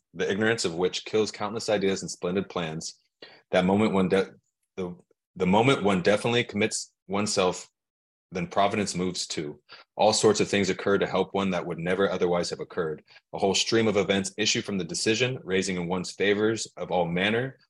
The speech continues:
of unforeseen incidences. Meetings and material assistance with no man, which no man could have dreamed of, would come his way.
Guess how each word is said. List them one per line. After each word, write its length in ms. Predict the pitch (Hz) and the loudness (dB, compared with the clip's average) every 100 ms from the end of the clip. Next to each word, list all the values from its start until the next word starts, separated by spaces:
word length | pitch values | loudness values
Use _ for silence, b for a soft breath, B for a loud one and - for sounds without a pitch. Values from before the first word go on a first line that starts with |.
| - | -12
of 120 | 82 | -6
unforeseen 500 | 98 101 104 - 98 | -2 0 0 0 -2
incidences. 680 | 92 95 76 71 - 67 - _ _ _ _ _ _ _ - | -2 -4 -6 -10 -10 -12 -14 _ _ _ _ _ _ _ -2
Meetings 420 | 98 113 123 123 | 2 4 2 0
and 120 | 90 | -2
material 360 | 87 - 110 101 | 0 4 4 4
assistance 520 | - 110 - 117 - | 2 -2 -2 -4 -4
with 140 | 90 | -4
no 180 | 90 101 | 0 0
man, 300 | 104 98 95 | 2 2 0
which 200 | 95 90 | -4 -4
no 180 | 95 113 | 0 2
man 280 | 127 101 90 | 2 0 -2
could 140 | - | -4
have 120 | 90 - | -8 -6
dreamed 300 | 87 85 82 | -8 -6 -6
of, 200 | 82 87 - | -8 -10 -12
would 160 | 90 | -12
come 340 | - 98 95 - - | -4 -2 -2 -6 -10
his 200 | 98 87 | -6 -4
way. 260 | 78 71 | -2 -4